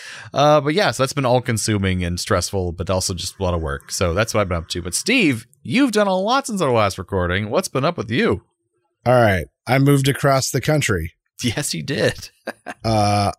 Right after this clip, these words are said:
Speaker 2: I bought a house.
Speaker 1: Oh, my goodness.
Speaker 2: I started a new job.
Speaker 1: Any one of those things are life changes that you can claim on your insurance. <laughs>
Speaker 2: I, we immediately pulled out all the carpet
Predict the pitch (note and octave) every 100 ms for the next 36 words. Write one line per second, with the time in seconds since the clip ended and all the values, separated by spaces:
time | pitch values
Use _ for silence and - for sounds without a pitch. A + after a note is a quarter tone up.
0 | _ - G#2 A2 A#2 A2+ B2+ A2+ D3+ D#3
1 | A2 - - - - _ _ - - A1+
2 | C2 F2 G2+ - - - _ _ _ _
3 | _ _ _ - G2+ - - G2+ G#2 A2+
4 | A#2 B2 B2+ A#2 C#3 D3 G#2 E2 F2+ _
5 | _ _ _ _ - D3+ G3+ G3 E3 F3+
6 | C3+ A2 - G#2+ F#2+ F#2+ F#2+ - - G#2+
7 | G#2+ C3 D3 - - A2 G2 F#2+ F#2+ G2+
8 | G#2 G2 - - - C3 C#3 A#2+ A2+ G#2+
9 | F#2+ - A#2 F2 - - - - - -
10 | - - F#5 F5 - - - - _ -
11 | A2+ A2 G#2+ G#2+ G#2+ G#2 G#2+ - _ _
12 | _ _ _ _ _ _ _ - A#2+ A2+
13 | A2+ B2+ C3 A#2+ A#2+ C3+ B2 A#2 G#2+ A2+
14 | A#2 B2 - D3 A#2+ D#2+